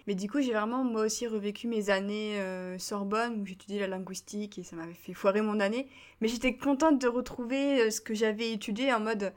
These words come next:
Ah ouais, parfois ça sert finalement, donc dans un film de S F. Mais c'était super touchant, euh, de, de voir comment ils, ils essayaient de créer, euh, ce dialogue. En fait, le,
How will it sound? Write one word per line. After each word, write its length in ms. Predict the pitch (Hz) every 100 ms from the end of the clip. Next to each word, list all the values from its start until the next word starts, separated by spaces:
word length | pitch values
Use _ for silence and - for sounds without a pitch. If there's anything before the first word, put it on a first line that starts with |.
| - - -
Ah 100 | -
ouais, 100 | 285
parfois 240 | 392 302 311
ça 160 | 302
sert 240 | 208 - 285
finalement, 640 | - 254 226 220 226 320 302
donc 140 | 220 220
dans 160 | 247
un 20 |
film 160 | 240 254
de 60 | 233
S 160 | 226
F. 100 | 285 320 - - -
Mais 240 | 226 233
c'était 280 | - - 226
super 440 | 220 - 302 311 311
touchant, 640 | 302 277 302 294 302 262
euh, 80 | 220
de, 580 | 208 220 214 214 208 208 -
de 100 | 214
voir 240 | 220 262
comment 220 | 262 247
ils, 360 | 277 233 220 208
ils 180 | - 214
essayaient 240 | 202 240 233
de 100 | 208
créer, 560 | - - 233 240 240
euh, 320 | 208 196 190 190
ce 340 | - - -
dialogue. 380 | 190 208 208 220 -
En 40 |
fait, 140 | 277 262 - - _ -
le, 200 | 214 220